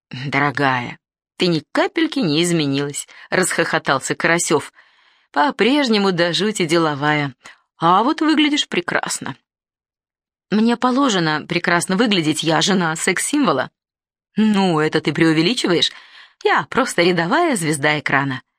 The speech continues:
«К делу». Нина нетерпеливо глянула на часы, внезапно почувствовав, что зверски голодна. «К делу.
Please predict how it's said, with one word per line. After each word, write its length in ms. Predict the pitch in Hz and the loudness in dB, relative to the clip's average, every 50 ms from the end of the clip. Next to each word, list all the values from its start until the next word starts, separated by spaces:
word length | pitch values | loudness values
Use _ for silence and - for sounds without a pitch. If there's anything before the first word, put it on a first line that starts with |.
| _ _ _ _ _ _ _ _ _ _ _ _ _ _ _ _ _ _ _ _ _ | _ _ _ _ _ _ _ _ _ _ _ _ _ _ _ _ _ _ _ _ _
«К 140 | 170 175 180 | -2 0 0
делу». 480 | 170 156 165 185 190 180 156 143 120 - _ _ _ _ _ _ _ _ - | 0 2 0 0 2 0 0 -2 -4 -8 _ _ _ _ _ _ _ _ 0
Нина 460 | 190 202 214 233 254 302 285 294 285 | 2 4 4 4 4 4 4 2 2
нетерпеливо 600 | 269 240 - - 175 - 202 208 214 233 220 202 | 0 0 0 0 0 0 0 0 2 2 2 2
глянула 480 | 165 160 175 185 185 175 160 151 147 | 2 2 2 2 2 0 0 0 -2
на 120 | 147 147 147 | -2 -4 -4
часы, 360 | - - 147 - - 247 277 | -6 -4 -4 -2 0 0 0
внезапно 460 | 262 226 180 160 208 226 - - 185 - | 2 0 0 2 0 -2 0 -2 -2 0
почувствовав, 640 | 190 190 185 - 254 240 - - 196 185 165 - | 0 -2 -2 -2 -4 -4 -2 0 0 0 0 -2
что 160 | - - 175 | -2 -2 -2
зверски 420 | 165 156 170 190 175 165 - - 190 | 0 0 0 0 0 -2 -4 -6 -4
голодна. 560 | 175 - 202 214 220 196 180 151 123 - - _ _ _ _ _ _ _ _ _ _ _ _ _ _ _ _ _ _ _ _ | -2 0 0 0 0 0 0 0 -2 -4 -8 _ _ _ _ _ _ _ _ _ _ _ _ _ _ _ _ _ _ _ _
«К 140 | - 202 208 | -2 -2 -2
делу. 520 | 175 156 160 175 160 143 143 143 143 143 | 0 2 2 2 2 2 2 0 0 -2